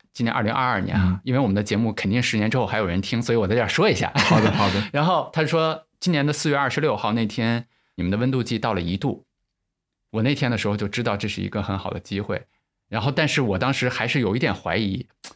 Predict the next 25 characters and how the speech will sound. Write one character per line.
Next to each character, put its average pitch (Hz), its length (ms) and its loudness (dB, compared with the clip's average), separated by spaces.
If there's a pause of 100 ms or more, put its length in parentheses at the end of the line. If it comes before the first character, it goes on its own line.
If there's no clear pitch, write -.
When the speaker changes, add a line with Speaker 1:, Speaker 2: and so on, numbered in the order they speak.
(140)
Speaker 1:
所 - 160 -2
以 - 20 2
我 131 100 2
没 101 140 2
有 113 160 0
去 98 140 -10
投 101 160 -4
入 120 40 0
那 175 100 2
么 107 120 0
多。 - 240 -8
但 131 120 0
是 131 60 2
现 135 140 0
在 131 160 2
这 120 180 -2
市 127 160 -2
场 107 160 0
起 - 160 -4
来 95 140 -2
了 104 80 0
之 110 160 -4
后， 117 260 0
然 95 160 -4
后 95 360 -2